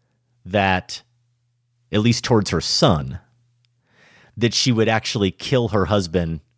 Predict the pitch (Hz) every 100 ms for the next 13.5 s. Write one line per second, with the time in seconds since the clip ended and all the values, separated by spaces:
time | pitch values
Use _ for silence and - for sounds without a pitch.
0 | _ _ 107 95 92 95 113 101 92 82
1 | 78 78 - _ _ _ _ _ - 98
2 | 90 - - 90 80 76 76 - 73 65
3 | - _ _ _ - - - 120 123 151
4 | 123 101 92 - 104 90 76 90 78 -
5 | - 78 95 123 - 151 165 175 - -
6 | - - 107 104 110 98 90 85 - _
7 | _ _ _ _ _ 160 113 92 - _
8 | _ _ _ _ _ _ _ 117 110 131
9 | 110 92 110 95 85 - _ _ _ -
10 | 95 92 87 85 - _ _ 107 120 98
11 | 82 - 113 110 - 80 78 - _ _
12 | _ _ _ _ _ _ _ _ - 120
13 | 117 80 78 -